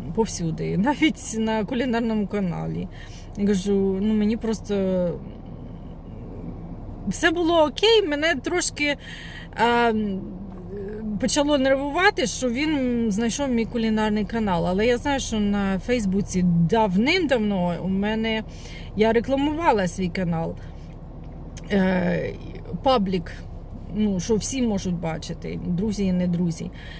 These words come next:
То, може, за цього він мене знайшов. Я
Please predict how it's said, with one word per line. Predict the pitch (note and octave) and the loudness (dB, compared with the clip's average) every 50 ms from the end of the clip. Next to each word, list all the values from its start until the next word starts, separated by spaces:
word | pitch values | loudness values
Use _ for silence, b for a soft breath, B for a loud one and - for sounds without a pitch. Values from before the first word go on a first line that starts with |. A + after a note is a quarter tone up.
| B B B B B B B B - - | B B B B B B B B -14 -4
То, | - A3+ A3+ A3 G#3+ G#3 G#3 G#3 G3+ G3 F#3 - F3+ F#3 | 0 4 6 6 6 6 4 4 2 0 -2 -2 -2 0
може, | G#3 A3 A3+ G#3+ G#3+ G#3+ G#3 G#3 G3+ | 0 0 0 0 2 2 2 2 2
за | F#3 F3+ G3+ | 2 2 0
цього | F3+ - G#3+ G#3 F#3+ G3 G3 | 0 0 -2 -2 -2 0 0
він | F#3 F3 F#3 F#3 F#3 F#3+ | 0 0 0 2 2 2
мене | F#3 F3+ F#3 F3+ | 2 2 0 0
знайшов. | F3+ - G3 F#3+ F#3 - - F#3 D#3+ D3+ | 0 0 0 0 -2 -2 -2 -4 -4 -4
Я | - - G#3 | -4 -4 -6